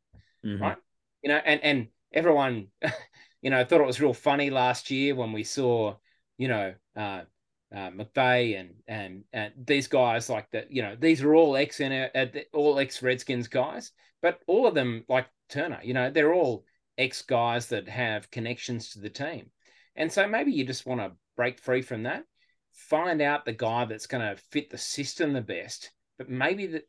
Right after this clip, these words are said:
Speaker 2: that a guy like Ron has gotta work out what the system really is before you employ the guy that is. So that's the important part. The guy that picks you has gotta say, "Oh, I'm not just necessarily giving you free rein.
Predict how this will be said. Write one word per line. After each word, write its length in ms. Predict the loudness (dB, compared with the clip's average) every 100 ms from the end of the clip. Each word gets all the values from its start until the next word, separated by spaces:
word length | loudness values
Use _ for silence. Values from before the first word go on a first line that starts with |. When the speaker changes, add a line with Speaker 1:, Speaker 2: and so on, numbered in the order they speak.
| -2
Speaker 2:
that 180 | -2 -2
a 100 | -2
guy 260 | 4 4
like 240 | 4 0 -4
Ron 400 | -6 -4 -4 -6
has 140 | -10
gotta 220 | -4 -4
work 360 | -2 -2 -4 -2
out 240 | -6 -6
what 180 | -8 -10
the 80 | -12
system 480 | -12 -10 -8 -8 -6
really 480 | -6 -6 -6 -6 -6
is 140 | -10
before 420 | -16 -16 -10 -8
you 180 | -6 -8
employ 420 | -10 -14 -10 -8
the 80 | -8
guy 240 | -6 -8 -8
that 80 |
is. 240 | -8 -10 -8
So 160 | -8 -8 -14 -20 _ _
that's 280 | -10 -10 -2
the 120 | 0
important 420 | 2 0 -2 -2 -6
part. 200 | -10 -10 _ _ _ -14
The 80 | -10
guy 460 | -2 0 2 2
that 320 | 2 -2 -4
picks 360 | -4 -4 -4 -6
you 340 | -4 -4 -8 -8
has 260 | -4 -4
gotta 280 | -4 -2 -2
say, 640 | -2 -2 0 -2 -6 -10 _ _ _ 2
"Oh, 220 | 4 4 0
I'm 140 | 2
not 160 | 2 2
just 180 | -4 -6
necessarily 500 | -6 -4 0 0 0
giving 180 | -4 -6
you 60 |
free 280 | -6 -2 0
rein. 460 | 2 0 -2 -6